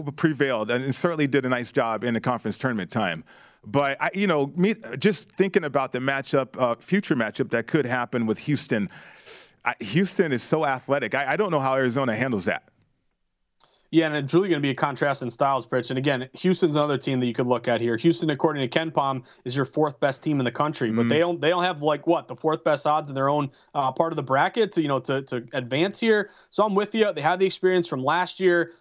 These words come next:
Speaker 2: uh, have a really good head coach, obviously, and the
Speaker 1: Right.
Speaker 2: style they play is difficult.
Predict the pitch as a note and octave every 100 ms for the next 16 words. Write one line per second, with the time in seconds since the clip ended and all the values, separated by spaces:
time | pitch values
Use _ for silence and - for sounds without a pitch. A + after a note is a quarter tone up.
0 | - C#3+ B2+ C#3+ D3+ D#3 F3 E3+ D#3+ E3
1 | - E3+ E3 F3 D#3 D#3+ D3+ E3+ E3 C3+
2 | B2+ G2+ E3+ B3+ G#3 F#3 F3 G3 F#3 D#3
3 | D3 B2 E3 F3+ E3 C#3+ A#2+